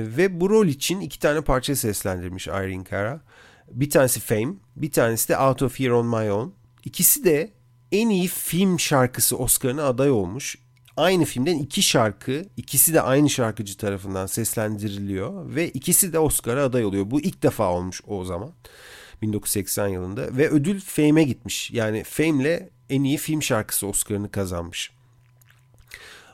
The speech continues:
Ee, ama şarkıyı tabii ki Irene Cara yazmamış, başkası yazmış. Ardından işte Grammy ödülü, e, adaylıkları gelmiş, Altın Küre adaylıkları gelmiş. Sonra, e, Fame'den bir televizyon dizisi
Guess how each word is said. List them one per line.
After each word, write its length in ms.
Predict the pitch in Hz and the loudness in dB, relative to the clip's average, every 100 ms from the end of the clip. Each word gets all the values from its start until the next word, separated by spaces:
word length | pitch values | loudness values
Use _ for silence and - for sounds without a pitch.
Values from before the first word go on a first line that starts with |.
| - | -8
Ee, 300 | 113 110 107 - | -2 0 0 4
ama 140 | 151 | 2
şarkıyı 600 | - 131 123 147 170 - | 6 4 4 4 4 4
tabii 260 | 123 113 113 | -2 -2 -2
ki 120 | 147 | 0
Irene 300 | 123 120 123 | 2 2 0
Cara 200 | 110 127 | 0 2
yazmamış, 520 | 139 113 104 87 - | 4 4 0 -6 -4
başkası 400 | 98 - 98 - | -4 -4 -6 -2
yazmış. 340 | 92 87 - - | -2 -4 -8 0
Ardından 400 | 135 147 139 135 | 2 2 0 0
işte 180 | 123 117 | -2 -4
Grammy 360 | 120 120 113 | 0 0 0
ödülü, 400 | 104 95 95 95 | -2 -4 -8 -6
e, 80 | 98 - 92 - | -8 -10 -14 -8
adaylıkları 640 | 107 101 98 92 - 90 | -4 -4 -4 -6 -10 -10
gelmiş, 340 | 87 78 92 - | -8 -8 -10 -8
Altın 300 | 92 92 101 | -8 -8 -10
Küre 180 | - 87 | -8 -6
adaylıkları 480 | 87 85 - 90 | -6 -8 -10 -14
gelmiş. 260 | 90 82 135 | -12 -10 -4
Sonra, 440 | - 208 202 160 - - - - - - | 0 2 2 0 -6 -20 -20 -20 -20 -6
e, 260 | 131 127 | -2 0
Fame'den 680 | 117 - 151 185 190 208 180 | 0 4 4 4 0 -2 -2
bir 120 | 170 | -4
televizyon 720 | 151 - 139 147 139 180 185 147 | -2 2 4 4 4 6 6 4
dizisi 560 | 117 107 - 107 87 | 4 4 4 0 -4